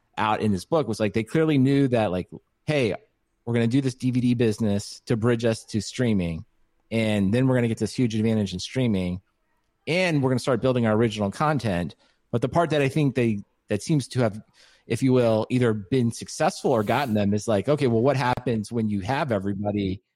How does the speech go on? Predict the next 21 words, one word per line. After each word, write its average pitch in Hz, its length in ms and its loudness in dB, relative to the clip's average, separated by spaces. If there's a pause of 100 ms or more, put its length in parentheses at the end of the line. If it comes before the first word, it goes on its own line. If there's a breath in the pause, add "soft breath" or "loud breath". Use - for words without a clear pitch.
(320)
that's 110 280 -4
sub-, 101 220 -10
has, 120 240 -2
has 117 240 -2
subscribed, 101 840 -2 (640)
and 120 140 0
that 123 140 0 (120)
the 127 80 0
only 135 140 4
way 131 100 2
you're 117 120 4
making 120 340 0
money 117 200 0
is 107 140 -2
on 110 80 2
a 98 60 0
subscription? - 480 -4
You 104 80 4
have 120 160 0
no 123 200 2
way," 110 300 0